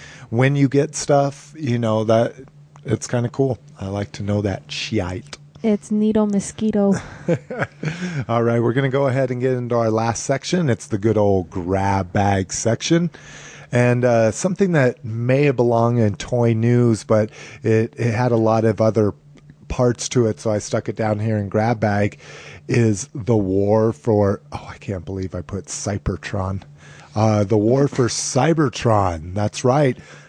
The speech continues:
Speaker 1: <clears throat> We've got confirmation of a new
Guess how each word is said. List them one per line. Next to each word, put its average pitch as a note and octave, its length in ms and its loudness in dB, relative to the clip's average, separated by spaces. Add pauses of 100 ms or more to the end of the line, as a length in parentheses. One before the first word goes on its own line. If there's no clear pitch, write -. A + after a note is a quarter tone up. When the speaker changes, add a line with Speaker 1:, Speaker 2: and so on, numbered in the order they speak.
(220)
Speaker 1:
<clears throat> E3 400 0
We've B2+ 260 0
got B2+ 320 0
confirmation C#3 1040 0 (360)
of A#2 320 0
a A#2+ 240 0
new D3+ 680 2